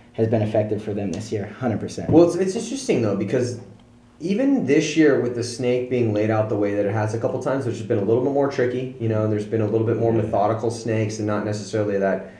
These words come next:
Speaker 2: you know, those crazy trench warfare snakes where it's just gun up, put a guy in, go, take a guy down, and it's just, like, just, you know, insane over there.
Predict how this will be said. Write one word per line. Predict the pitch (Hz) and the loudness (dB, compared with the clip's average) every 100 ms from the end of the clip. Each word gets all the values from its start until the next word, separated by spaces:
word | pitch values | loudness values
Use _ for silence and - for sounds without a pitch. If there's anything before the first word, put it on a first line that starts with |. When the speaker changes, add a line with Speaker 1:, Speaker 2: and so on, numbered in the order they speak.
| - - | -20 -8
Speaker 2:
you | 104 | -2
know, | |
those | 95 92 | -2 -4
crazy | - 110 104 95 | 0 0 2 -2
trench | 92 107 104 | -4 -4 -2
warfare | 101 95 98 101 104 101 | -2 2 2 2 0 0
snakes | - 101 95 - | -2 -4 -4 -4
where | 92 | -4
it's | 92 | -6
just | - 101 95 - - - - - - | -4 -4 -4 -8 -18 -20 -20 -20 -4
gun | 104 98 | 0 2
up, | 98 98 | 0 0
put | 101 | -2
a | |
guy | 101 101 101 | 0 0 0
in, | 95 | 0
go, | - 101 95 | 2 4 4
take | 104 - | 2 -2
a | 98 | 0
guy | 95 | 0
down, | 95 98 95 92 | 2 0 0 -2
and | 92 | -4
it's | 90 | -8
just, | - 98 | -6 -4
like, | 87 - - | -4 -8 -10
just, | 95 - - - | -12 -12 -18 -12
you | 98 | -8
know, | 82 80 | -8 -8
insane | 98 92 98 95 101 | -8 -6 -4 -2 -2
over | 107 | 0
there. | 120 131 131 - | 2 2 0 -10